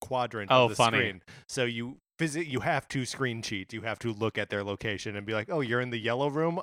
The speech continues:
Speaker 1: I'm in the yellow room. You're in that corner. I'm gonna start firing madly over there." Um,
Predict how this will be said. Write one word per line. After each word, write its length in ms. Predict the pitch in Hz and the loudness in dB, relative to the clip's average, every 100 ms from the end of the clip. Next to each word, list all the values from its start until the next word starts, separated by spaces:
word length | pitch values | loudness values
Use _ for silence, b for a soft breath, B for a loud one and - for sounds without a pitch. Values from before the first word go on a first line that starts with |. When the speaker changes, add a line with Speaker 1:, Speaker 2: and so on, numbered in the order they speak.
| - | 0
Speaker 1:
I'm 220 | 156 180 | 2 2
in 80 | 135 | 2
the 140 | 120 | 2
yellow 240 | 113 110 113 | 2 2 2
room. 340 | 110 117 123 - B B B 117 | 2 0 -2 -8 B B B 2
You're 160 | 135 | 4
in 80 | 131 | 6
that 180 | 131 - | 4 2
corner. 300 | 160 165 202 | 2 2 4
I'm 140 | 170 | 4
gonna 140 | 165 143 | 2 0
start 280 | 180 135 - | -2 -4 0
firing 560 | 143 143 143 135 147 - | 0 2 -2 -4 -10 -4
madly 400 | 143 147 120 110 | 0 4 6 4
over 180 | 107 110 | 2 -2
there." 260 | 110 92 b b _ _ 110 | -4 -6 b b _ _ -4
Um, 340 | 110 107 | -2 -2